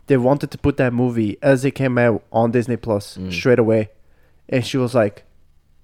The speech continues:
Speaker 1: basically like, "What the fuck? I'm basically doing this for free."
Speaker 2: Yeah, 'cause she wasn't getting paid.
Speaker 1: Because she wasn't go-, gonna get paid
Speaker 2: Enough.
Speaker 1: enough.
Speaker 2: Uh, next is Shang-Chi, which is, like, it's on the good side of mid,
Speaker 1: I
Speaker 2: but I
Speaker 1: feel
Speaker 2: didn't
Speaker 1: like
Speaker 2: fuck with it.
Speaker 1: Shang-Chi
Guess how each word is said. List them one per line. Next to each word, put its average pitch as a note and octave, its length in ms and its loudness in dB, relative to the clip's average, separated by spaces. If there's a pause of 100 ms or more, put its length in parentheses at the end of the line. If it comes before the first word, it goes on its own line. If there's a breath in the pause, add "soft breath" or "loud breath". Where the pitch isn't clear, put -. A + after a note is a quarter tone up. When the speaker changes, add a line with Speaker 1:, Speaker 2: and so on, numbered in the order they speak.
(240)
Speaker 1:
basically C3 340 0
like, A2+ 220 0
"What A#2 180 2
the A#2+ 80 -4
fuck? - 400 0
I'm A#2 140 -4
basically A#2 380 -2
doing A2+ 180 -4
this G#2+ 160 -6
for G#2+ 100 -12
free." A2 380 -4 (640)
Speaker 2:
Yeah, G2+ 240 0 (160)
'cause F#2+ 120 -6
she G2 100 -6
wasn't F2 180 -6
getting D2+ 160 -16
paid. F2 260 -6
Speaker 1:
Because C3+ 300 -2
she C3+ 100 -2
wasn't B2 240 -2
go-, B2 220 -2
gonna B2 240 -2
get A#2+ 160 0
paid A#2+ 140 0
Speaker 2:
Enough. A#2 140 0
Speaker 1:
enough. A#2+ 300 -2 (400)
Speaker 2:
Uh, E2+ 320 -6
next G#2 320 -4
is G#2 120 -2
Shang-Chi, G#2+ 880 0 (100)
which G#2 300 0
is, F#2+ 260 -2
like, G2 380 0 (260)
it's - 180 -12
on C#3 140 -2
the B2 60 0
good G#2+ 300 -2
side C3 300 4
of C3 80 0
mid, C3 380 -2 (100)
Speaker 1:
I C#3 180 6
Speaker 2:
but E3+ 320 4
I G2 60 0
Speaker 1:
feel - 0 -
Speaker 2:
didn't D3+ 220 6
Speaker 1:
like C#3 140 4
Speaker 2:
fuck E2+ 80 -6
with - 80 -6
it. - 20 -6
Speaker 1:
Shang-Chi C3 720 -4